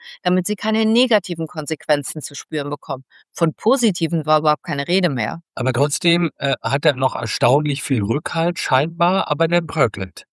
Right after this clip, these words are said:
Speaker 2: immer weiter. Täuscht das?
Speaker 1: In der Republikanischen Partei haben die Leute Angst vor ihm. Sie haben Angst, dass er sie bestraft, dass er seine Meute auf sie hetzt.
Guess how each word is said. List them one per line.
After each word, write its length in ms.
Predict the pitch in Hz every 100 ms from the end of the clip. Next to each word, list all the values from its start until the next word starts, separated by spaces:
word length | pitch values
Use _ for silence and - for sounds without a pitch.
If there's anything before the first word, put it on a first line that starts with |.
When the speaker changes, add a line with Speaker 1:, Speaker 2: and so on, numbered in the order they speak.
| _ -
Speaker 2:
immer 240 | 131 147
weiter. 380 | 143 113 - 82 _ _ _ _
Täuscht 260 | - 113 -
das? 200 | 196 - _ _ _ - - -
Speaker 1:
In 180 | 185 180
der 140 | 165
Republikanischen 720 | 180 196 175 175 170 190 -
Partei 320 | 185 175 175 175
haben 240 | 170 170
die 300 | 170 165 160
Leute 380 | 160 156 165 -
Angst 360 | 165 202 - -
vor 140 | 240
ihm. 360 | 240 247 262 - _ _ _ -
Sie 120 | 190
haben 160 | 180 -
Angst, 480 | 160 185 208 -
dass 200 | 185 180
er 200 | - 180
sie 320 | 160 156 160 160
bestraft, 960 | 151 147 - - 151 - 233 - - _ - _ -
dass 300 | 175 165 -
er 200 | 185 175
seine 300 | 170 170 165
Meute 600 | 160 160 185 185 220 -
auf 160 | 214 202
sie 340 | - 214 226
hetzt. 560 | 220 233 - - -